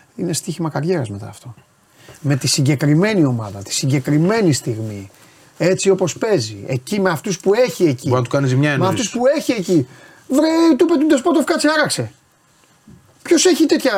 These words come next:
Speaker 1: καταλαβες,
Speaker 2: Το
Speaker 1: και
Speaker 2: κάνει.
Speaker 1: παίζει ο Ζίβκοβιτς τώρα. Δηλαδή με όλο αυτό, μην, ε, αν βέβαια απ' την άλλη είναι και η μέρα σου. Πίλιο, μπες, παίξε,
Speaker 2: Και δείξε.
Speaker 1: πάρ' το
Speaker 2: Ναι,
Speaker 1: μάτς
Speaker 2: ναι, ναι.
Speaker 1: και μετά, άμα τολμήσει ο Αρναούτογλου να πει, "Να δούμε ένα καλύτερο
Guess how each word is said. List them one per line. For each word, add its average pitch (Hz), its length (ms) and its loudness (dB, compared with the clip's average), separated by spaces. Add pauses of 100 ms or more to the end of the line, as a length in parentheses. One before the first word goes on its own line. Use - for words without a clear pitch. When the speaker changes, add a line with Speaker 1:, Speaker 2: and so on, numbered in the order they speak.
(340)
Speaker 1:
καταλαβες, 202 360 -2
Speaker 2:
Το 175 60 2
Speaker 1:
και 131 60 -4
Speaker 2:
κάνει. - 160 0
Speaker 1:
παίζει 277 160 4
ο - 20 6
Ζίβκοβιτς 247 520 0 (380)
τώρα. 147 360 -2 (200)
Δηλαδή 175 200 0
με 233 60 0
όλο 269 160 2
αυτό, 247 400 0 (1200)
μην, 269 280 4
ε, 262 40 4 (540)
αν 262 160 2
βέβαια 240 240 4
απ' 156 60 -4
την 185 180 -2
άλλη 262 220 2 (380)
είναι 302 180 4
και 285 100 2
η 285 60 4
μέρα 240 220 2
σου. 123 200 -6
Πίλιο, 262 280 2
μπες, 202 180 0
παίξε, 349 460 0 (880)
Speaker 2:
Και 160 120 0
δείξε. 147 280 -2
Speaker 1:
πάρ' 277 180 0
το 233 140 0
Speaker 2:
Ναι, 226 100 -2
Speaker 1:
μάτς 143 300 0
Speaker 2:
ναι, 107 100 -6
ναι. 92 100 -8 (240)
Speaker 1:
και 247 140 2
μετά, 226 240 0 (100)
άμα 311 120 2
τολμήσει 269 360 2
ο 269 40 2
Αρναούτογλου 254 380 2
να 240 140 2
πει, 302 160 0
"Να 269 160 2
δούμε 294 220 4
ένα 247 120 0
καλύτερο 240 320 0